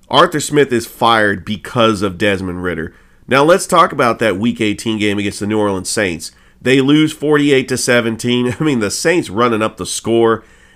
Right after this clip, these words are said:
at the end. That was Jameis Winston saying, "Hey,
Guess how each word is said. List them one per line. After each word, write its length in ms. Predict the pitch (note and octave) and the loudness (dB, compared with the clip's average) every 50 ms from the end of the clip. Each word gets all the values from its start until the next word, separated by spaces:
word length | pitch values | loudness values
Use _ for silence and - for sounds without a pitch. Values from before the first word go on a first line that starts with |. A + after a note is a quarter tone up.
| _ - | _ -4
at 280 | G#2+ G#2+ G#2 G2 - | -2 -2 -2 -2 -6
the 220 | - G2 F2 - - | -10 -10 -10 -10 -6
end. 420 | - A2 A2+ A2+ A2+ A2+ A2 - - - | -2 0 0 2 2 0 0 -2 -6 -6
That 280 | - A#2+ C3+ D3+ - G2+ | -4 0 0 0 0 0
was 180 | A#2 G#2+ E2+ | -2 -4 -4
Jameis 420 | D#2+ G#2+ A#2+ A#2 A#2 G#2+ G2 - - | -2 0 0 0 0 0 -2 -6 -8
Winston 540 | F#2+ G2+ G2+ G2 F#2+ - - G2 F#2 F#2 F2+ | -6 -4 -4 -4 -4 -6 -6 -6 -6 -6 -8
saying, 380 | - - A2+ G#2+ G#2 G2 F#2 | -6 -2 0 0 0 0 0
"Hey, 300 | F#2+ A2+ A2 F2 D#2+ - | 0 0 0 -2 -2 -6